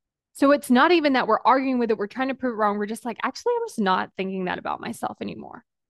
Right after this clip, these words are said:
I want you to think about what would be different. So for instance, let's say you have this belief that you're disorganized. What would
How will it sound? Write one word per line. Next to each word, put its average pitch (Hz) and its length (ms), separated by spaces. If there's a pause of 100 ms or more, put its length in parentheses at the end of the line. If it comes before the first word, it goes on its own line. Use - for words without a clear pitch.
(260)
I 233 40
want 294 120
you 339 80
to 339 140 (120)
think 262 280
about 202 300
what 196 240
would 202 140
be 185 120
different. - 420
So 240 120
for 254 140
instance, 254 460
let's 247 120
say 277 120
you 254 140
have 202 260
this 214 160
belief 226 480 (140)
that 185 260 (280)
you're 226 100
disorganized. 196 920 (400)
What 247 400
would 523 100